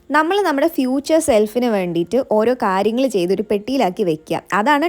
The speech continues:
ടൈം ക്യാപ്സ്യൂൾ എന്നുള്ള കൺസെപ്റ്റ്. അതിപ്പോ പെട്ടിയിലാക്കി വെക്കണം എന്നൊന്നുമില്ല. നമ്മൾ ഫ്യൂച്ചർ സെൽഫിന് വേണ്ടിയിട്ട് എന്ത് കാര്യം ചെയ്യുകയാണേലും അത് ഈ ടൈം ക്യാപ്സ്യൂളിൻ്റെ ഭാഗം തന്നെയാണ്. ഇപ്പം നമ്മൾ ഫ്യൂച്ചർ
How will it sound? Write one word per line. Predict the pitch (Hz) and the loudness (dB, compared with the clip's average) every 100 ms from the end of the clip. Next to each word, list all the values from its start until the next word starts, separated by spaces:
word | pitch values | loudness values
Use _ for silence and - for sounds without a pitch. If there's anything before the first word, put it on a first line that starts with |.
| 311 | 0
ടൈം | 208 208 247 | 0 -2 -2
ക്യാപ്സ്യൂൾ | 262 247 285 277 | -2 -2 -2 -2
എന്നുള്ള | 233 240 240 | -2 -2 -2
കൺസെപ്റ്റ്. | 180 185 214 185 151 - _ _ - | -4 -4 -6 -8 -8 -10 _ _ -2
അതിപ്പോ | 214 240 330 | 0 2 2
പെട്ടിയിലാക്കി | 302 277 330 381 381 381 | 2 2 0 2 4 4
വെക്കണം | 359 277 302 | 2 2 0
എന്നൊന്നുമില്ല. | 339 339 311 285 226 202 | 0 0 0 0 0 0
നമ്മൾ | 220 254 | -2 -2
ഫ്യൂച്ചർ | 339 302 285 285 330 | -4 -2 -4 -2 -2
സെൽഫിന് | 330 320 320 330 | 0 -2 -2 -4
വേണ്ടിയിട്ട് | 294 262 254 277 262 | -2 -2 -4 -2 -2
എന്ത് | 254 285 | 0 -2
കാര്യം | 359 240 240 262 | 0 2 0 -2
ചെയ്യുകയാണേലും | 247 214 214 185 208 339 | -2 0 0 0 -2 -2
അത് | 240 247 | -2 -2
ഈ | 294 | -4
ടൈം | 285 277 | -4 -2
ക്യാപ്സ്യൂളിൻ്റെ | 294 285 - 285 294 | -2 -2 -2 -2 2
ഭാഗം | 254 214 220 220 | 2 2 2 -2
തന്നെയാണ്. | 202 185 180 | -2 -4 -4
ഇപ്പം | 208 | -4
നമ്മൾ | 233 262 | -2 -2
ഫ്യൂച്ചർ | 262 233 220 | -2 -4 -2